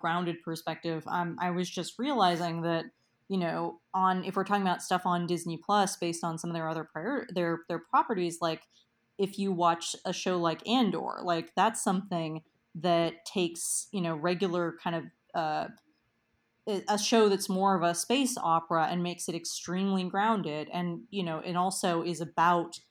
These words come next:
espionage and is about the political compromises that go into that and about these very flawed, nuanced characters. And it's like,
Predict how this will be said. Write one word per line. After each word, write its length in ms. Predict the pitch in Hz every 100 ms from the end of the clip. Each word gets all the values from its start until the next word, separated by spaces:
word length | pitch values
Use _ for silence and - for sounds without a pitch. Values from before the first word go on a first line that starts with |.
| _ _ 185
espionage 720 | 180 - 180 170 160 160 160
and 100 | 165
is 100 | 160
about 400 | 165 - 175 -
the 60 | 175
political 460 | - 170 170 170
compromises 800 | - 160 160 170 165 160 156 165
that 160 | 170 160
go 160 | 165 165
into 240 | 170 170
that 320 | 165 160 156 - - _ _
and 80 | 170
about 400 | 160 185 180 -
these 200 | 175 165
very 300 | 175 165 165
flawed, 520 | - - 165 156 156
nuanced 480 | 165 160 151 156 -
characters. 640 | 180 170 170 - 156 147 -
And 120 | 165
it's 160 | 165 170
like, 280 | 165 160